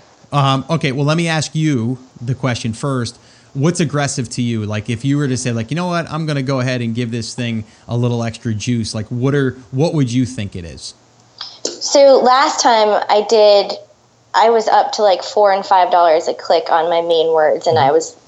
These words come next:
Speaker 2: letting it go. Like, I knew that wasn't gonna be forever, but I
Speaker 1: Mm-hmm.
Speaker 2: knew it was worth it in the short term.
Speaker 1: And what was your
Speaker 2: But
Speaker 1: budget for, for the day?
Speaker 2: I think it was, like, a hundred and twenty-five.
Speaker 1: Okay.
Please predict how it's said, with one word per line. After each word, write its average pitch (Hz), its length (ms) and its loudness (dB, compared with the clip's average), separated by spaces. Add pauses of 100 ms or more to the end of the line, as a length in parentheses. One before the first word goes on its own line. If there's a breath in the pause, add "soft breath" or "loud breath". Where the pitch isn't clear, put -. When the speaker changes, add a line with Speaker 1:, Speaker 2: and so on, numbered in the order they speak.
Speaker 2:
letting 165 420 2
it 139 120 -4
go. - 240 4
Like, 104 160 2
I 196 60 6
knew 208 140 6
that 190 160 6
wasn't 175 300 2
gonna 175 140 -2
be 170 100 -4
forever, 165 480 4
but 160 140 4
I - 20 4
Speaker 1:
Mm-hmm. 165 100 2
Speaker 2:
knew 165 100 0
it - 60 -6
was 160 140 -10
worth 160 220 0
it - 160 0
in 160 100 0
the 143 60 0
short - 320 0
term. - 300 0 (140)
Speaker 1:
And 143 120 0
what 160 120 -2
was 156 120 0
your 156 80 0
Speaker 2:
But - 80 4
Speaker 1:
budget 139 260 -2
for, 131 140 -8
for 135 140 -4
the 120 100 -4
day? 104 260 -6 (880)
Speaker 2:
I - 40 -10
think - 240 -10
it - 80 -6
was, - 120 -4
like, - 120 -2
a - 40 2
hundred 240 340 2
and 226 80 0
twenty-five. 220 960 2
Speaker 1:
Okay. 170 180 -6